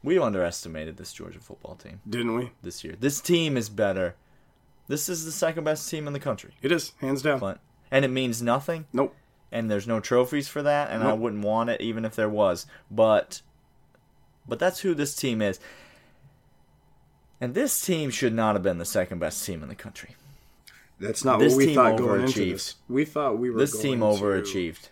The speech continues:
Speaker 2: stumble our way to the S E C championship, and that's not what wound up happening.
Speaker 1: This team overachieved, and we're sorry.
Speaker 2: We are.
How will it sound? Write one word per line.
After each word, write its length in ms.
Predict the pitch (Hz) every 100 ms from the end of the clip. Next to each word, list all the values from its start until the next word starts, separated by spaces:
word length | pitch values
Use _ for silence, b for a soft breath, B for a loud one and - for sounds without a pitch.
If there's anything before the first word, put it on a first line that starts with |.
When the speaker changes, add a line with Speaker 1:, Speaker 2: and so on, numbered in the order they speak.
| -
Speaker 2:
stumble 560 | - - 127 127 120
our 160 | 117 113
way 400 | 110 117 110 107
to 160 | -
the 120 | 110 107
S 160 | 107
E 40 | 110
C 180 | - 101
championship, 640 | - 110 104 104 - 110
and 120 | 98 104
that's 220 | 107 -
not 320 | 107 104 - B B B B B _ -
what 180 | 95
wound 240 | 98 92 90
up 120 | 90
happening. 360 | 95 82 80 78 143 - _ _ _ _ _ _ -
Speaker 1:
This 220 | 117 123
team 220 | - 117
overachieved, 720 | 101 90 87 143 - 87 87 90
and 140 | 95
we're 120 | 131
sorry. 400 | 139 73 73 71 - - _ -
Speaker 2:
We 180 | 143 156
are. 180 | 135